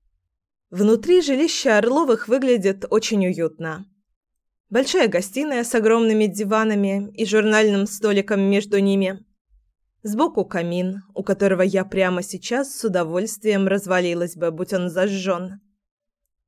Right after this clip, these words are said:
На стенах фотографии вперемешку с детскими рисунками,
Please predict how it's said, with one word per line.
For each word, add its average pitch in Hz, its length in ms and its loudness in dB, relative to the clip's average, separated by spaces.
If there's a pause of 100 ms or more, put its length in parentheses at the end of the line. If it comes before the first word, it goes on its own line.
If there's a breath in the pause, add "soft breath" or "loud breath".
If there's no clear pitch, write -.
(260)
На 226 140 2
стенах 359 360 0
фотографии 247 640 0
вперемешку 233 600 0
с 185 40 -2
детскими 214 420 0
рисунками, 190 760 -4